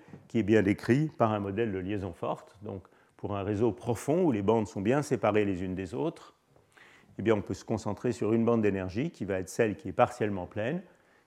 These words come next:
Et, euh, dans la limite d'un réseau profond, elle est bien décrite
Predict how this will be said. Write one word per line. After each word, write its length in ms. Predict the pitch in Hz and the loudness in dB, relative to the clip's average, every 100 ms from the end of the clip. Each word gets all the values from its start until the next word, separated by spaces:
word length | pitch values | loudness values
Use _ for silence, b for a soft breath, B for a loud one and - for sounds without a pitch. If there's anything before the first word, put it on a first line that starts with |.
| - 113 | -10 -2
Et, 200 | 113 120 | 2 2
euh, 120 | 92 | 0
dans 140 | 101 | -4
la 120 | 101 | -4
limite 240 | 101 107 98 | -2 -4 -6
d'un 120 | 104 | -6
réseau 240 | 104 104 | -4 -4
profond, 360 | 98 98 - 151 | -6 -10 -4 0
elle 80 | 127 | 0
est 40 | |
bien 200 | 95 110 | 0 -2
décrite 520 | 95 92 - 135 - | -4 -4 -4 -6 -8